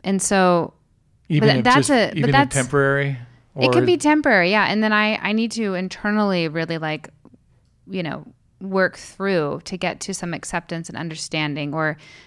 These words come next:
Speaker 1: meaning making, right? Like,
Speaker 2: Yeah.
Speaker 1: really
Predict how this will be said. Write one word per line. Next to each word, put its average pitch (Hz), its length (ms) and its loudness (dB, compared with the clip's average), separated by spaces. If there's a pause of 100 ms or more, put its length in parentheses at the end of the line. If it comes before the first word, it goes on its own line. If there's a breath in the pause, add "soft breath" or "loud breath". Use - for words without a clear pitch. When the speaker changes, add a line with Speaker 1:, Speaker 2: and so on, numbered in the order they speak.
(100)
Speaker 1:
meaning 190 560 2
making, 131 540 -8
right? 160 300 -4
Like, 170 180 -6
Speaker 2:
Yeah. 123 80 -4
Speaker 1:
really 185 440 -2